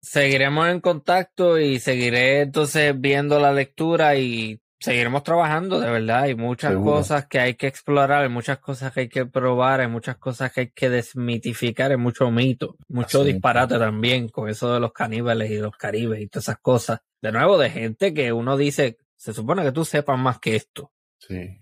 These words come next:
Speaker 1: Y te reproducen los discursos como si eso fuera así,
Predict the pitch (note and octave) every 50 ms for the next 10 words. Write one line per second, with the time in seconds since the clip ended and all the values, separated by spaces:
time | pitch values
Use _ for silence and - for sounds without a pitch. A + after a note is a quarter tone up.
0 | _ _ - G#3+ A#3 A3 B2+ B2 A#2+ A2 - - B2+ A#2 B2 A#2+ A2+ A#2+ A#2 A2+
1 | A#2 B2+ D3+ E3+ E3 - F3+ F3 E3+ E3+ E3 E3 D#3+ D#3+ D#3 D#3 D3+ D3+ D3+ D3
2 | C#3+ - D3 C#3 D3+ D3 C#3+ _ - F3 F3 E3+ - - D#3 C#3+ C3+ C3 - _
3 | _ _ _ _ - - A2 A2 A2 A2 - A#2 G#2+ - - C3 - - D#3 D#3
4 | E3 D#3+ - - C3 D#3 F#3+ F3